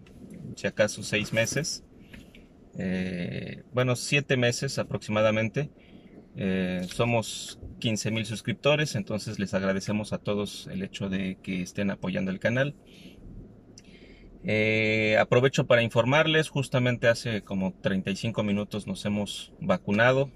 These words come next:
con la vacuna AstraZeneca aquí en México. Eh, es la que están poniendo, nos tocaba por edad, así es que, eh, quería, eh, compartirlo con ustedes.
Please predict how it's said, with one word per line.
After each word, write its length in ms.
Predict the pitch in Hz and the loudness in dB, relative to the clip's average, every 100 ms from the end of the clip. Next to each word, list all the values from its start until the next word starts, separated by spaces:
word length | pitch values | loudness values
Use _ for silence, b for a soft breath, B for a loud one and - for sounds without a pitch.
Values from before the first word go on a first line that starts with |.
| - | -12
con 240 | 95 92 | -6 -4
la 320 | 90 87 87 87 | -2 -4 -6 -6
vacuna 420 | 90 - 104 101 | -6 -4 -2 0
AstraZeneca 760 | 98 95 92 110 110 - 113 - - B B B - - | -2 -4 -2 -2 -2 -2 -4 -6 -18 B B B -20 -12
aquí 180 | 110 - | -8 -2
en 100 | 107 | 0
México. 480 | 113 - 120 127 131 - - - | 0 0 -2 -2 -4 -10 -20 -10
Eh, 600 | 95 87 85 82 80 - | -8 -6 -6 -8 -12 -12
es 160 | 92 104 | -6 0
la 80 | 95 | 0
que 80 | |
están 220 | 95 98 95 | -2 -4 -2
poniendo, 440 | 110 143 147 147 | 2 2 0 -2
nos 220 | 117 92 | -4 -4
tocaba 380 | 92 - 101 104 | -4 2 4 4
por 240 | - 95 | 0 0
edad, 280 | 95 117 131 | 6 6 6
así 200 | 110 - | 2 -4
es 120 | 95 | -8
que, 220 | - 92 - B B B B B B B B - | -6 -8 -8 B B B B B B B B -10
eh, 760 | 196 95 - 90 87 87 85 85 - - - | -2 2 2 2 2 0 -2 -6 -16 -20 -8
quería, 440 | 98 101 104 98 - B 95 | -2 6 8 6 2 B -4
eh, 220 | 87 85 - - - | -4 -4 -10 -12 -6
compartirlo 560 | 92 104 - 110 107 | 0 2 2 2 2
con 140 | 107 101 | 2 0
ustedes. 580 | - 139 143 - - | 2 2 2 -2 -10